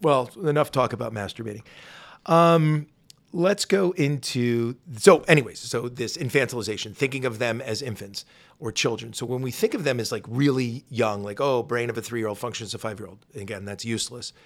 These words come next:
Then we tend not to think of them as sexual beings or needing to talk to them about sexuality. And then that can put them at risk for victimization if they don't know what constitutes abuse, if they don't know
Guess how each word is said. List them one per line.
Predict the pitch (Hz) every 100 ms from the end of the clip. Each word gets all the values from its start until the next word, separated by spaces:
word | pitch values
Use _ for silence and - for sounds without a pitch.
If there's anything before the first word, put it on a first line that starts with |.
| - - - _
Then | 151 175 214 -
we | 143
tend | - 165 170
not | 151 143
to | 127
think | 131 135
of | 120
them | 113
as | 107
sexual | - 107 - 104
beings | 95 127 214 285 - - _
or | 160 123 123 -
needing | 131 147 147 131
to |
talk | 127 127 120
to | 123
them | 113 110
about | 101 104 101
sexuality. | - 117 - 110 107 107 117 117 - - -
And | 131
then | 135
that | 131 139 -
can | 123
put | 131
them | 127 113
at | -
risk | 127 113 104 104 - - _ _
for | 127
victimization | 113 110 113 107 170 143 117
if | 110
they | 135 117
don't | - 120 143 175
know | 123 208
what | 226 104
constitutes | - 101 - 113 107 -
abuse, | 101 104 98 - - - -
if | 120
they | 151 127
don't | 127 135 156
know | 139 170 143